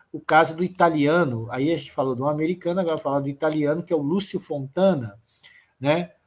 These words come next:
O Lúcio Fontana, que fazia um xará meu, italiano, é, que fez, compôs, é, dois manifestos pra falar do conceito espacial dele, né?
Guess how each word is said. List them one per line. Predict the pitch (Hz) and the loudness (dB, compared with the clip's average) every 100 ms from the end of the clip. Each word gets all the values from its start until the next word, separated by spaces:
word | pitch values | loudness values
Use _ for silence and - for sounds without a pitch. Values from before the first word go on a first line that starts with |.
| - | -2
O | |
Lúcio | 170 180 175 | 2 2 0
Fontana, | - 160 139 156 180 196 | -4 -4 2 4 6 4
que | 190 180 | -2 -6
fazia | - 139 135 147 143 117 107 - | -2 -2 0 2 2 2 -2 -10
um | - | -14
xará | - 147 135 139 | 0 2 4 2
meu, | 120 151 156 | 2 0 0
italiano, | 120 143 131 143 170 175 - _ _ _ _ _ _ | 0 0 2 2 2 0 -8 _ _ _ _ _ _
é, | 143 135 131 131 127 123 117 110 _ _ _ _ - | 0 2 4 4 4 2 -2 -8 _ _ _ _ -8
que | 156 | -4
fez, | - 165 156 | 4 4 4
compôs, | 165 139 151 123 - - - | 0 2 4 4 -2 -10 -4
é, | 135 131 123 120 117 | 2 4 4 2 0
dois | 113 165 190 - - - _ _ _ - | 2 4 4 0 -14 -20 _ _ _ -6
manifestos | 147 143 139 165 165 165 - 180 - | -2 -2 0 4 4 2 -4 -6 -4
pra | - 156 165 | 4 6 6
falar | 165 151 151 | 6 2 2
do | 156 | 2
conceito | 165 156 - - 190 185 | -2 -6 -4 0 0 0
espacial | 147 - 156 - - 135 151 135 117 | -8 -2 -2 -2 -4 0 0 0 -6
dele, | - 123 151 180 - _ _ | -8 -2 -2 -4 -10 _ _
né? | 120 151 | -8 -8